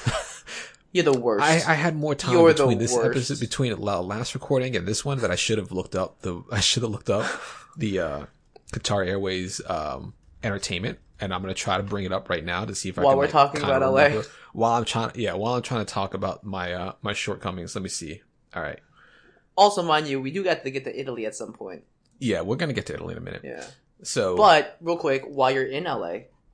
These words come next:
Speaker 1: Yeah.
Speaker 2: um, you know what you should do? You should take a look at the, uh, the recent, the most recent, uh, David Chang series on Netflix, Ugly Delicious.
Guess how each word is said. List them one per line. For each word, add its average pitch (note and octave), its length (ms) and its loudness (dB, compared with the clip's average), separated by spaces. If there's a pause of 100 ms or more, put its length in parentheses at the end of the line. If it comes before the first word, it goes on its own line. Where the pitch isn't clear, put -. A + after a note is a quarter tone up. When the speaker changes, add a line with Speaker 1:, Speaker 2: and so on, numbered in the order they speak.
Speaker 1:
Yeah. F2+ 200 -6
Speaker 2:
um, A#2+ 640 -4
you D3+ 100 -16
know C#3 80 -10
what C3 80 -10
you A#2+ 60 -12
should D3+ 220 -10
do? F#2 240 -10 (380)
You D3 100 -6
should C3+ 360 -6
take D#3 220 -6
a D3 40 -2
look C3+ 240 -6
at B2 260 -6
the, A#2+ 220 -8
uh, G#2+ 300 -4 (760)
the C3 120 -2
recent, C#3+ 560 -6
the - 80 -8
most D3+ 340 -4
recent, C#3 680 -10 (420)
uh, A#2+ 220 -4
David C3 360 -2
Chang B2+ 360 -8
series D#3 540 -8
on A2+ 360 -4
Netflix, D#3 460 -6
Ugly C3 300 -4
Delicious. A#2 680 -6